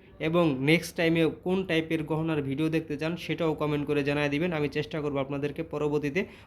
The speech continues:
ওই টাইপের গহনার ভিডিও দেখানোর জন্য। আহ, হ্যাঁ, আর বন্ধুরা, কমেন্ট করে জানায় দিবেন আংটিটা কেমন লাগলো।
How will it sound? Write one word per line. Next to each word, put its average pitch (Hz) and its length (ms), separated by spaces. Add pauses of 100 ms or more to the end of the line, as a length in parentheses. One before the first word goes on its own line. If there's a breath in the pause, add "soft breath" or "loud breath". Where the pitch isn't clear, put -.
(100)
ওই 147 120
টাইপের 147 340
গহনার 139 360
ভিডিও 139 240
দেখানোর 143 420
জন্য। 123 280
আহ, 214 120 (540 loud breath)
হ্যাঁ, 151 240
আর 143 160
বন্ধুরা, 151 420
কমেন্ট 160 380
করে 160 180
জানায় 156 260
দিবেন 160 300
আংটিটা 147 360
কেমন 160 360
লাগলো। 160 400